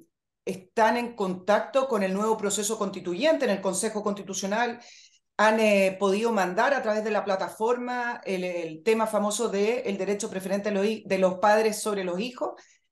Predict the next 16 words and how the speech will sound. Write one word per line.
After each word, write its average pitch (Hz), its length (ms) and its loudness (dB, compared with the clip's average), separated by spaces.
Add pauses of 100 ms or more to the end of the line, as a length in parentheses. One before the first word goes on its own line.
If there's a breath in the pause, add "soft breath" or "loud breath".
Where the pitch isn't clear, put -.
(200)
Em, 180 420 -2 (240)
¿tú 294 120 -2
crees 349 200 2
que 339 100 4
se - 140 4
entiende, 247 640 0
María 285 260 2
Teresa, 294 480 0
cuando 247 200 -4
se 196 180 2
habla 240 300 4
del 277 140 -4
derecho 285 320 -4
preferente 269 520 -4
de 262 60 -6
los, 247 180 -8